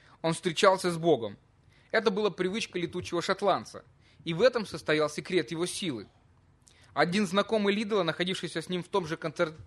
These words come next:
концентрационном лагере, написал следующее. «Эрик Лидл умер за несколько месяцев до освобождения. Он был похоронен на маленьком кладбище на территории лагеря, где нашли свой последний приют все остальные заключённые, умершие во время интерви-,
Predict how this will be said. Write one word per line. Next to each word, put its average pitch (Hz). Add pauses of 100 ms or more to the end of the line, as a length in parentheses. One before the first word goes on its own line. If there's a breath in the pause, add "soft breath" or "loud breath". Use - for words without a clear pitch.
концентрационном 175
лагере, 160 (180 loud breath)
написал 185
следующее. 143 (580 soft breath)
«Эрик 196
Лидл 208
умер 208
за 165
несколько 202
месяцев 175
до 165
освобождения. 151 (560)
Он 247
был 208
похоронен 185
на 156
маленьком 220
кладбище 185 (280 loud breath)
на 160
территории 190
лагеря, 180 (220 loud breath)
где 165
нашли 196
свой 180
последний 165
приют 185
все -
остальные 202
заключённые, 143 (320)
умершие 202
во 151
время 160
интерви-, 170